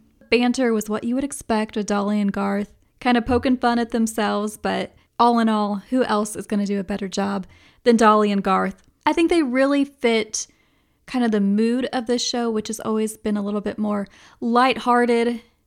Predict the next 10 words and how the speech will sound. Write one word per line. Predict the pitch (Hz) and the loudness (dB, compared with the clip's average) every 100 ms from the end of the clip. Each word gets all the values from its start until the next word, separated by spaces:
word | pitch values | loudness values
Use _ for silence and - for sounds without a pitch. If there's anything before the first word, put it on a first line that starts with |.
| _ | _
and | 214 | 0
just | 202 202 - | 2 -2 -2
everyone's | 202 202 202 196 | 0 0 0 -2
there | 185 | -4
to | 185 | -6
have | 196 | -8
a | 185 | -8
good | 190 175 | -8 -6
time. | 202 185 190 196 _ _ _ | -6 -6 -6 -10 _ _ _
Absolute, | 220 247 233 - 247 220 208 208 | 2 2 0 -4 0 2 2 -2